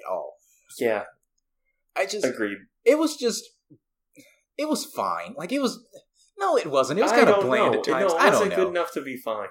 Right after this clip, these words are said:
Speaker 2: It was,
Speaker 1: Yeah.
Speaker 2: it was trying too hard.
Speaker 1: <sighs> I
Speaker 2: Yeah.
Speaker 1: don't know. I just, I wanted to like it. I did. Mm. But man, I
Speaker 2: Yeah.
Speaker 1: did not. <laughs>
Speaker 2: Yeah, it's a,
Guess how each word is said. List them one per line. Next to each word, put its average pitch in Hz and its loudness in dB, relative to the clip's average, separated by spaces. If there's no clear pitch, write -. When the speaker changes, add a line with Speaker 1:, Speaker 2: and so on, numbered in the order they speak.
Speaker 2:
It 127 -4
was, 147 -2
Speaker 1:
Yeah. 165 0
Speaker 2:
it 156 0
was 160 -4
trying 160 -8
too 139 -8
hard. 95 -6
Speaker 1:
<sighs> - -
I - -4
Speaker 2:
Yeah. 175 2
Speaker 1:
don't 107 -6
know. 87 -8
I 175 -4
just, - -10
I 247 8
wanted 170 4
to 120 4
like 104 4
it. 120 2
I 285 6
did. 117 2
Mm. 110 -8
But 127 -6
man, 117 2
I 98 2
Speaker 2:
Yeah. - -4
Speaker 1:
did 104 -2
not. 92 0
<laughs> - -6
Speaker 2:
Yeah, 196 2
it's 170 -2
a, 135 0